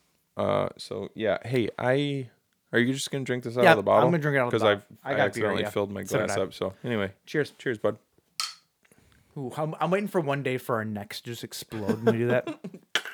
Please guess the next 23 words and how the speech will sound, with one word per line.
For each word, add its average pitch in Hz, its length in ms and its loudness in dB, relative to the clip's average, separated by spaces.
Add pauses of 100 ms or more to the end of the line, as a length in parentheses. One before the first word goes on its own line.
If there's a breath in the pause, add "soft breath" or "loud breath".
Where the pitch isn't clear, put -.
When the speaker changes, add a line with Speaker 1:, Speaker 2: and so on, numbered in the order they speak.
(3750 soft breath)
Speaker 1:
I 127 80 -2
knew 113 200 0
what 117 60 0
you 98 100 0
were 101 100 -2
talking 101 320 -2
about, 110 240 0
but 98 100 -4
I 98 60 -2
was 95 120 -6
picturing 92 480 -6
our 87 100 -2
necks 90 300 -4
actually 82 340 -4
exploding. 92 500 -6 (540)
Speaker 2:
That's 131 180 2
good. 104 380 -8
Speaker 1:
Mm, 95 240 -4 (320)
so 98 100 4
Speaker 2:
That's 160 220 4
Speaker 1:
good. 120 100 -6
Speaker 2:
really 117 240 -4
good. 107 240 -4